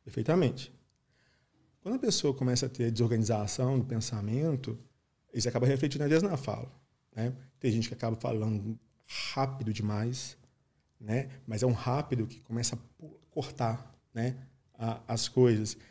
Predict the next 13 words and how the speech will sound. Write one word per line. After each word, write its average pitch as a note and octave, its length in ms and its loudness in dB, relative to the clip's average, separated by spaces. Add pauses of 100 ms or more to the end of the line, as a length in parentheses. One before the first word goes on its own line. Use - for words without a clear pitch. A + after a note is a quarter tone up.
(120)
Você - 120 -4
vê A#2 60 6
muito C3 240 4
isso, A#2 180 2
às A2 100 2
vezes, A2+ 260 2
quando B2 280 -4
ou C3+ 100 6
a C3+ 40 6
pessoa C3 180 -2
tá B2 80 2
muito A#2 140 0
agitada, A#2+ 600 2